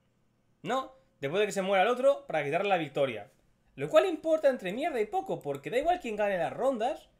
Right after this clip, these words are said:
porque lo único que importa es ganar la final ronda y no perder.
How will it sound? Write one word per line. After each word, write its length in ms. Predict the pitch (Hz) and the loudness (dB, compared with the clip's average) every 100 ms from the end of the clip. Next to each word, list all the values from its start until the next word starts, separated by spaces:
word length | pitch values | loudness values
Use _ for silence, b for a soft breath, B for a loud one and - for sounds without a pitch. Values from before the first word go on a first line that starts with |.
| _ _ - | _ _ -6
porque 400 | 151 151 151 - | -6 -4 -6 -6
lo 140 | 147 | -6
único 160 | 226 285 | -2 -2
que 80 | 240 | -2
importa 300 | 208 277 214 | 0 0 0
es 60 | |
ganar 240 | 180 226 254 | 2 2 2
la 120 | 190 | 0
final 280 | 190 247 240 | 0 -2 0
ronda 360 | 320 202 123 | 0 -2 -6
y 100 | - | -6
no 120 | 175 214 | -4 -2
perder. 380 | 185 247 120 | -2 -2 -6